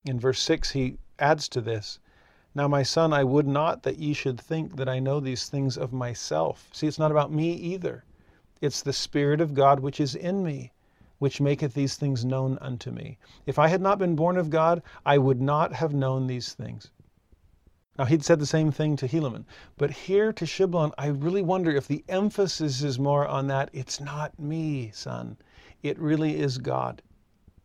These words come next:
And the same is true of you. He gives God the credit again in verse eight, this brief version of his conversion story. "I was three days and three nights in the most bitter pain and anguish of soul, and never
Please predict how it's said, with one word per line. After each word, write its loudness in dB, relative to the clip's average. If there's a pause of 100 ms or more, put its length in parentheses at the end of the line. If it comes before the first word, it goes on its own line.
(280)
And -4
the -4
same -2
is -8
true -6
of -6
you. -6 (840)
He -4
gives 0
God 4
the -4
credit 4
again 0
in 2
verse 0
eight, -6 (580)
this -6
brief 2
version 2
of -4
his 0
conversion 0
story. -4 (680)
"I -6
was 0
three 2
days 6
and -2
three -4
nights 0
in -2
the 0
most 0
bitter 4
pain -4
and 0
anguish -4
of -8
soul, 0 (260)
and -2
never 2